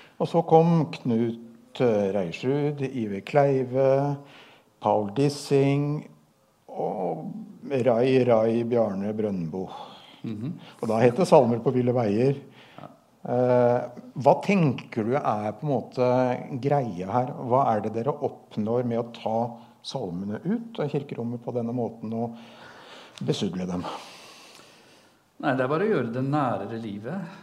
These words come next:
Speaker 2: Ehm, jeg tror salmene er noe a-, veldig mange, altså det er veldig allmenne ting. Det, det handler veldig ofte om, i hvert fall når de er skrevet, ut fra, ehm, et s-, menneskeliv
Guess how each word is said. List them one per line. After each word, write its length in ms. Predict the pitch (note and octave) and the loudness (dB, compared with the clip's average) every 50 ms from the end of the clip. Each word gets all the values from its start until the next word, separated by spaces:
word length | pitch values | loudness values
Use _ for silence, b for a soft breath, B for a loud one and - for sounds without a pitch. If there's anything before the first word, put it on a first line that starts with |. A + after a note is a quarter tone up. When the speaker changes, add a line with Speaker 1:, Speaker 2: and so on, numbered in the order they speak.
| B E3 - | B -14 -12
Speaker 2:
Ehm, 600 | C#3 C3+ B2+ C3 C3 C3 C#3 C#3 C3+ C3 B2 - - - _ _ _ b b b b b b | -12 -10 -8 -8 -8 -6 -6 -6 -8 -8 -10 -14 -18 -20 _ _ _ b b b b b b
jeg 100 | - A#2+ | -14 -12
tror 140 | - E3 E3+ | -8 -8 -8
salmene 600 | - - A#3 G3+ D#3 A2+ G2 G2 G2+ A2+ A#2+ B2+ C3 C#3 C#3 C#3+ C#3+ C#3+ C#3+ - - - - - - - - - - - - - - - - | -8 -6 -6 -4 -4 -6 -6 -6 -8 -6 -4 -4 -2 -2 0 0 0 -2 -2 -6 -10 -16 -18 -20 -20 -20 -20 -20 -20 -20 -20 -20 -20 -18 -14
er 300 | - B2 A#2+ A#2 A#2+ B2 C#3 | -12 -10 -8 -8 -6 -6 -6
noe 300 | C3+ A2+ A2+ A#2 B2 - | -6 -6 -6 -8 -10 -10
a-, 140 | - - - - - - - - D3 D#3 | -12 -12 -12 -14 -14 -16 -16 -14 -12 -12
veldig 320 | D#3 - - - - A#2 | -12 -12 -12 -12 -12 -10
mange, 240 | C3 A#2+ A#2 A#2+ - | -10 -10 -10 -12 -12
altså 160 | - - C3 | -12 -10 -8
det 80 | B2 A#2+ | -8 -6
er 80 | B2+ | -6
veldig 200 | C3 A2+ A#2+ - - | -6 -6 -6 -4 -4
allmenne 440 | C#3 A#2+ G#2 G#2 G#2 G#2 A2 A#2+ B2 | -4 -4 -4 -6 -8 -8 -8 -8 -10
ting. 340 | - A#2 A#2 B2+ C3+ C#3 B2+ | -10 -10 -8 -8 -8 -10 -10
Det, 160 | C3+ C3+ C#3+ - | -8 -8 -8 -8
det 100 | - A#2 | -10 -8
handler 320 | A2+ C#3 B2 A2+ A#2 A#2+ B2 | -8 -8 -8 -6 -8 -8 -8
veldig 160 | B2 A#2+ B2+ | -8 -8 -10
ofte 400 | - B2 - - - - B2 B2 C3 - | -10 -12 -14 -18 -16 -12 -12 -10 -10 -10
om, 240 | - A2+ A2+ A#2 A#2 A#2 - - | -10 -8 -8 -8 -8 -8 -10 -12
i 720 | - - - - - _ _ _ _ _ _ _ _ - | -16 -18 -20 -20 -20 _ _ _ _ _ _ _ _ -14
hvert 140 | C#3 B2+ | -14 -10
fall 120 | - B2 B2 | -10 -8 -8
når 140 | A#2+ A#2+ B2 | -6 -4 -4
de 40 | B2+ | -6
er 100 | B2 - | -6 -6
skrevet, 640 | - C#3+ C3+ C3 A2+ F#2+ G2+ C3 B2+ B2 - - - - - - b b b b b b b b b b b b b b b b _ _ _ - - | -6 -4 -4 -4 -4 -4 -6 -8 -10 -10 -16 -18 -20 -20 -20 -20 b b b b b b b b b b b b b b b b _ _ _ -12 -10
ut 160 | A#2+ A#2 - | -10 -10 -10
fra, 200 | - - A#2+ B2 B2+ A#2+ B2+ C3 C3 | -10 -10 -8 -8 -6 -6 -4 -6 -6
ehm, 260 | C3 C3 C3 C3 B2+ A#2+ B B B B B B B B B _ _ _ _ _ _ _ _ _ b b b b b b b b b b - _ - | -6 -8 -8 -10 -10 -10 B B B B B B B B B _ _ _ _ _ _ _ _ _ b b b b b b b b b b -20 _ -12
et 160 | - A#2+ A#2 | -12 -12 -12
s-, 320 | - - - - - - _ | -12 -16 -16 -16 -18 -18 _
menneskeliv 880 | - D#3+ C#3 C3 A2 G2+ G2+ - - A2 G#2+ A2+ A2+ B2 B2+ B2 - | -8 -6 -6 -6 -6 -6 -10 -12 -12 -12 -8 -8 -6 -6 -6 -8 -8